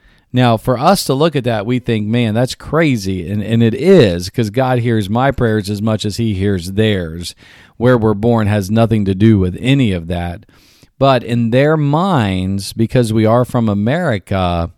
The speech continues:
we have a, a more developed and a closer relationship with God because we were chosen and privileged to be in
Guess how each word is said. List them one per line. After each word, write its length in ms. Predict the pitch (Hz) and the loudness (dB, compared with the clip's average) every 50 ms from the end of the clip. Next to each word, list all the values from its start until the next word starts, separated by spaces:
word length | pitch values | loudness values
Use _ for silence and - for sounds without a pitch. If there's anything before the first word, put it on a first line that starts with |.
| _ _ _ _ _ _ _ _ _ - | _ _ _ _ _ _ _ _ _ -10
we 280 | 107 113 131 135 135 | -4 0 0 2 2
have 240 | 113 120 120 117 107 | 0 0 -2 -2 -4
a, 340 | 107 - - 117 113 104 - | -4 -6 -4 -4 -4 -4 -4
a 140 | 107 120 120 | -4 -2 -2
more 320 | 110 113 117 120 127 127 123 | 0 0 0 2 2 0 0
developed 800 | 113 104 101 110 101 95 95 104 117 117 117 117 113 107 - - | -2 -4 -6 -6 -6 -6 -4 -2 0 0 2 0 0 -2 -4 -6
and 120 | 104 101 | -6 -6
a 60 | 104 | -6
closer 480 | - - - 117 117 117 110 - 113 104 | -8 -6 -2 0 0 0 -2 -2 -6 -4
relationship 960 | 101 101 98 101 107 113 117 - - 117 107 95 - - 104 98 92 - - | -4 -4 -4 -2 -2 -2 -2 -2 -4 -6 -6 -4 -4 -4 -4 -4 -4 -6 -8
with 320 | - 101 104 92 95 87 | -8 -6 -6 -6 -6 -6
God 580 | 87 107 110 110 113 107 98 92 92 92 87 90 _ - - - _ _ _ | -4 -2 0 0 0 0 0 0 -2 -4 -8 -10 _ -20 -20 -20 _ _ _
because 400 | - 117 104 - 120 107 92 95 | -4 -4 0 0 0 0 0 -2
we 220 | 95 123 151 180 185 | 2 2 2 4 4
were 160 | 170 156 135 | 2 2 0
chosen 760 | - - - - 110 101 98 95 90 82 92 95 95 92 90 - | 0 -2 -2 0 0 2 0 0 -4 -4 -4 -4 -4 -6 -8 -8
and 180 | - 110 107 95 | -6 -6 -6 -6
privileged 540 | - 117 120 120 113 98 101 101 87 - - | -2 2 2 2 2 2 0 -4 -4 -4 -6
to 80 | 110 98 | -8 -4
be 300 | 95 120 120 120 113 104 | -2 0 0 0 0 0
in 240 | 101 101 95 92 | -2 -2 -4 -6